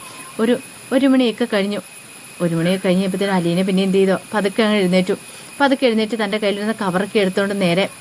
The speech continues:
പാലായിക്ക് പോവാണ്. അങ്ങനെ നേരെ പാലായിക്ക് പോയിട്ട് അവിടെ ചെന്ന് ബാലേന്ദ്രൻ്റെ സ്വർണ്ണക്കടയിലേക്കാണ് പോകുന്നത്.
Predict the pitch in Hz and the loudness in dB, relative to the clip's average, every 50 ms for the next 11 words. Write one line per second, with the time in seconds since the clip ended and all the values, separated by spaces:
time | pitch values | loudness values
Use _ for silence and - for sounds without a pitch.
0 | - - - 185 170 170 175 170 175 180 - 208 190 180 190 196 185 165 - - | -14 -6 -2 0 0 2 2 0 0 0 -2 -2 0 2 2 2 0 -2 -4 -10
1 | - - - - - - - - - - 285 277 262 240 214 - - - - - | -20 -20 -20 -20 -20 -20 -20 -8 -2 2 4 4 4 2 0 -4 -8 -14 -14 -8
2 | 185 190 185 180 175 190 196 185 - - - - - - - - 202 190 180 170 | -4 -2 -2 0 0 -2 -2 -4 -8 -14 -20 -20 -20 -18 -12 -6 -2 0 2 2
3 | 175 175 175 - 214 196 190 180 185 185 190 190 214 - - - - - - - | 2 2 0 0 -2 0 0 2 2 2 0 0 -2 -2 -4 -6 -18 -14 -4 0
4 | 277 277 269 277 262 - 240 208 202 208 - - 170 185 175 170 170 180 180 185 | 2 2 2 2 0 -2 -2 -4 -4 -4 -6 -6 -4 -2 0 2 2 2 2 2
5 | 185 190 196 208 - 202 170 170 175 180 185 185 185 185 202 214 214 214 190 180 | 0 -2 -2 -2 -2 -2 -2 -2 -2 -2 0 2 2 2 2 2 2 2 0 0
6 | 190 - - - - 165 170 175 180 | 0 -4 -6 -6 -4 -2 -2 -2 -2